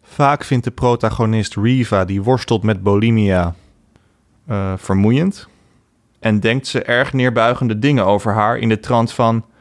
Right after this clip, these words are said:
"Reva vindt het moeilijk om te zien hoe ik uit eigen beweging mijn looks, mijn knappe vriendjes en mijn society leven in Manhattan opgeef,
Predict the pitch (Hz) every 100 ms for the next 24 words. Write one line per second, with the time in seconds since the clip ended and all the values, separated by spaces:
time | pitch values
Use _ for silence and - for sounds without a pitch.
0 | _ _ _ 113 127 131 120 135 123 110
1 | 117 127 123 113 110 110 120 120 113 117
2 | - 107 107 - - 117 110 110 104 104
3 | 113 113 123 110 101 101 110 117 - 110
4 | 104 104 120 110 98 120 110 107 107 -
5 | 107 104 107 107 - 107 101 - 107 98
6 | 98 - 101 104 104 110 110 101 104 -
7 | 95 98 127 -